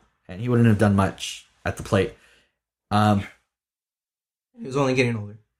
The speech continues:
Speaker 1: Yeah, that's the other thing. He was gonna be forty-two, I think.
Speaker 2: No, he's not gonna be that old, was he?
Speaker 1: I think so.
Speaker 2: No. I
Speaker 1: Yeah, dude, I, I, I, I'm
Speaker 2: I'm
Speaker 1: almost
Speaker 2: gonna look
Speaker 1: positive.
Speaker 2: that up right now.
Speaker 1: Please look it up. I, I, I'm almost positive he's already in his forties.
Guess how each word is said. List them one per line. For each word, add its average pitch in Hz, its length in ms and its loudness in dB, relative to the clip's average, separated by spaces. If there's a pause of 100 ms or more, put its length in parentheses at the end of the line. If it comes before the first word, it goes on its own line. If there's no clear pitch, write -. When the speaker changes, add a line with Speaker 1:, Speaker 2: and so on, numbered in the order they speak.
(280)
Speaker 1:
Yeah, 120 360 6
that's 127 140 -4
the 135 80 6
other 127 80 4
thing. 120 80 0
He 113 40 6
was 113 80 4
gonna 127 100 2
be 113 40 6
forty-two, 127 920 2
I - 40 2
think. - 380 -2
Speaker 2:
No, 120 320 2
he's 139 140 -4
not 196 80 -10
gonna 208 120 -8
be 107 80 -10
that 127 200 0
old, 127 180 -6
was 175 160 -12
he? 320 60 -20 (120)
Speaker 1:
I - 60 -20
think 110 240 0
so. 170 220 2
Speaker 2:
No. 107 440 4
I - 120 -12
Speaker 1:
Yeah, - 100 -8
dude, 147 420 2
I, 101 160 -2
I, 95 320 0
I, 98 120 2 (220)
I'm 98 100 2
Speaker 2:
I'm 95 80 2
Speaker 1:
almost 113 220 4
Speaker 2:
gonna 123 100 4
look 147 100 4
Speaker 1:
positive. 131 140 2
Speaker 2:
that - 60 2
up 104 100 -4
right 110 160 -6
now. 110 240 -10
Speaker 1:
Please 135 280 2
look 123 180 0
it 127 60 4
up. 110 160 4
I, 110 180 0
I, 117 280 2
I'm 131 80 0
almost 156 420 4
positive 127 460 2
he's 107 320 2 (100)
already 117 280 4
in 107 80 2
his 110 100 -2
forties. 95 460 0